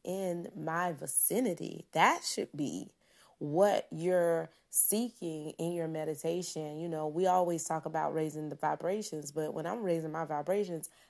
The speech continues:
I wanna raise them so, so high and so,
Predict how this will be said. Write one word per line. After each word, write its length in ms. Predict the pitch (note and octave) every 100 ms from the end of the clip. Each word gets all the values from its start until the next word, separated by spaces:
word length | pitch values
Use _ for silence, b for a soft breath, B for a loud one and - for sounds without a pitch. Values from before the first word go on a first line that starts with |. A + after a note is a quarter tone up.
| b
I 40 | A3+
wanna 260 | D4 G3
raise 380 | D3+ D#3 G3 A#3
them 200 | F#3+ E3+
so, 600 | E3 - F3 G3 A3 A#3 A#3 b b b _ -
so 320 | - - G#3
high 580 | G3 - E3 F3+ G3+ A#3+
and 180 | A#3 E3+
so, 420 | - - F#3+ G3+